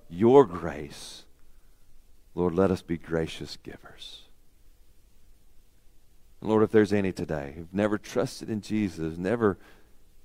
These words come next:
looked to Christ and received the gift of salvation that you provide for us in him, Lord, let them see Christ today. Let them receive your grace.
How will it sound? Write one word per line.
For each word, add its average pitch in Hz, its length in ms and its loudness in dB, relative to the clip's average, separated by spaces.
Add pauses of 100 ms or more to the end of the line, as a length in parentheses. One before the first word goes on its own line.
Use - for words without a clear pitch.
(380)
looked 117 440 4
to 139 80 -2
Christ 127 560 -2
and 104 100 0
received 165 600 0
the 139 80 2
gift 139 400 2
of 127 80 -2
salvation 139 640 0
that 107 160 0
you 135 240 0 (280)
provide 120 500 2
for 107 220 0
us 104 220 0
in 123 260 -2
him, 95 300 -2
Lord, 98 260 4 (320)
let 110 200 0
them 104 100 0
see - 260 -6
Christ - 480 -8
today. - 360 -16 (2250)
Let 95 120 4
them 95 140 4
receive 117 680 2
your 95 140 0
grace. - 680 -12